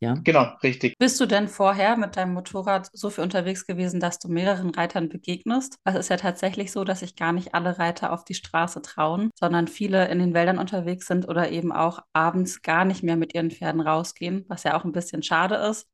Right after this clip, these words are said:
Speaker 3: Aber vielen ist ja bewusst, dass, ähm, wir eben nicht gut gesehen werden.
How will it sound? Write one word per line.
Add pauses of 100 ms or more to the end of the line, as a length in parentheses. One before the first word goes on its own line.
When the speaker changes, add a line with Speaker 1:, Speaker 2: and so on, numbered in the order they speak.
Speaker 3:
Aber
vielen
ist
ja
bewusst,
dass,
ähm,
wir
eben
nicht
gut
gesehen
werden.